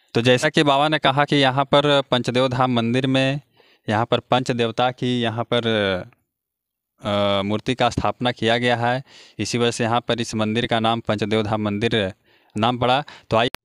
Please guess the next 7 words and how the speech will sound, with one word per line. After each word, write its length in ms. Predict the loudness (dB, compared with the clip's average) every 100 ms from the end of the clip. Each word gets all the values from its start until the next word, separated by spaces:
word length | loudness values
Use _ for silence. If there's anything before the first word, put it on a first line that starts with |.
| _ -20 _ _ _ _ _ -2
देखिए 360 | 0 2 2
इस 100 | 2
पंचदेव 480 | 0 2 2 4 2
धाम 300 | 2 2 2
मंदिर 380 | 0 0 0 0
में 180 | -2 0
यह 500 | -2 -2 -2 -2